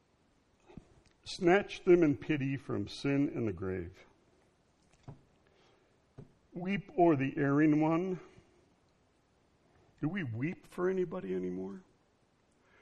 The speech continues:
When Josiah heard the word of God and he heard what was coming against Judah, he wept. And God said, "Because you humbled yourself and wept." Maybe we don't weep because we're not humble.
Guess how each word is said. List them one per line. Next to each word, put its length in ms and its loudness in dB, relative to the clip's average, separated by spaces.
When 160 6
Josiah 680 0
heard 560 0
the 100 0
word 260 4
of 160 2
God 380 4
and 160 0
he 80 -4
heard 260 -2
what 160 -4
was 140 -10
coming 340 0
against 480 -6
Judah, 460 -2
he 240 -10
wept. 640 -10
And 120 -4
God 280 -2
said, 440 -4
"Because 360 -8
you 100 -8
humbled 560 -4
yourself 560 -8
and 100 -6
wept." 220 -6
Maybe 240 -2
we 160 -4
don't 240 -4
weep 220 -6
because 320 -12
we're 80 -10
not 200 -8
humble. 360 -12